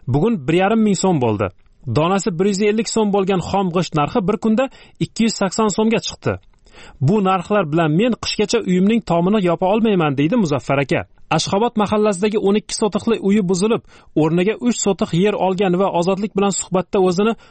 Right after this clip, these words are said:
Xushnud og'a deya tanishtirgan ellik ikki yashar urganchlik esa usta haqi qimmatligidan nolidi.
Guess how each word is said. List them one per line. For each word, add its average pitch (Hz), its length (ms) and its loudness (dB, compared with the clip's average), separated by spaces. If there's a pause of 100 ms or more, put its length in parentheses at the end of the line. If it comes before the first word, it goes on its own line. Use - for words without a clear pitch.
Xushnud - 380 -4
og'a 170 280 0
deya 185 140 0
tanishtirgan 185 640 0 (300)
ellik 180 340 0
ikki 175 220 -6
yashar 202 240 0
urganchlik 170 540 0
esa 139 220 0 (420)
usta - 340 -2
haqi - 440 -2
qimmatligidan 160 720 0
nolidi. 110 360 -2